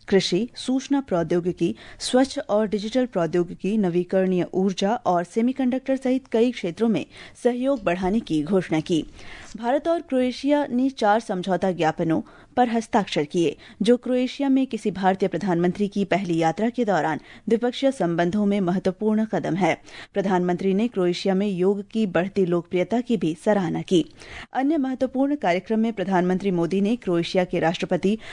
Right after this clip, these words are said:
जोरान मिलोनोविच के साथ बैठक की। प्रधानमंत्री मोदी के सम्मान में क्रोएशिया के प्रधानमंत्री जाग्रेब में भव्य रात्रि भोज का आयोजन किया गया।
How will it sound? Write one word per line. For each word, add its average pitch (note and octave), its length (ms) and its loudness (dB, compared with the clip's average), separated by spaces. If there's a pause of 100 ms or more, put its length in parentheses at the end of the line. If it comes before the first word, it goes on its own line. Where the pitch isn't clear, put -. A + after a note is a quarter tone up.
(160)
जोरान A#3 500 0
मिलोनोविच F#3+ 560 0
के G3 160 -2
साथ E3 300 -2
बैठक D#3+ 360 0
की। E3 220 2 (580)
प्रधानमंत्री C4+ 560 0
मोदी C#4+ 260 2
के D4+ 120 0
सम्मान C4 380 0
में C#4 140 2
क्रोएशिया A#3+ 400 -2
के C4+ 100 -2
प्रधानमंत्री A3 800 0 (560)
जाग्रेब A3 640 0
में G#3 240 -2 (220)
भव्य C4+ 320 0
रात्रि G3+ 320 0
भोज G3 280 0
का E3+ 220 -2 (100)
आयोजन G#3 380 0
किया F3+ 260 0
गया। D#3 260 0